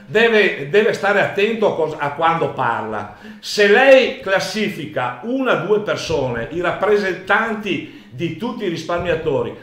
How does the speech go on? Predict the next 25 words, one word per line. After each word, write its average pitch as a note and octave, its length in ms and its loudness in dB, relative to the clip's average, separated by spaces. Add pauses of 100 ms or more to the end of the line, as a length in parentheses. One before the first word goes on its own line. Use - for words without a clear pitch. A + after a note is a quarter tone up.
(120)
lei A3 260 6
non F#3 140 2
ha G3+ 120 2
capito G3 500 0
niente. F#3+ 720 0 (480)
Lei G3 300 4
si A3 320 -2
informi G3+ 680 6
prima F3+ 300 0
di E3+ 120 -2
parlare F3+ 800 6
e G3+ 140 0
prima A3+ 300 2
di G#3+ 120 2
offendere B3 1000 6 (280)
i F3 140 -6
risparmiatori B2 1000 -4 (140)
e, F#3+ 440 2
e F#3 120 4
le G#3 140 6
associazioni B3 1120 6 (180)
che E3 140 -6
hanno G3 360 0
lavorato E3+ 640 4
seriamente, D#3+ 1200 -2